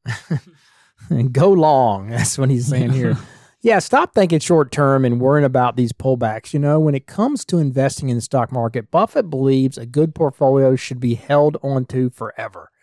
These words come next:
Speaker 1: You know, <laughs> he says, We're just, we are just the opposite of those who hurry to sell stocks and to book profits when companies perform well, but who tenaciously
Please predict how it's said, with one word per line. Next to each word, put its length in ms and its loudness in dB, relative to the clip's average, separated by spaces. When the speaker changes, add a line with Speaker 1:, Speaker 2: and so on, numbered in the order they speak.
Speaker 1:
You 100 -2
know, 220 0
<laughs> 140 0
he 100 2
says, 460 2
We're 200 2
just, 380 -2
we 200 2
are 140 4
just 400 0
the 200 0
opposite 580 -2
of 200 -10
those 440 2
who 180 -2
hurry 420 2
to 120 0
sell 320 0
stocks 680 -4
and 300 -4
to 80 -4
book 260 -2
profits 640 -2
when 160 -8
companies 580 -2
perform 480 -4
well, 500 2
but 360 0
who 200 2
tenaciously 1080 -2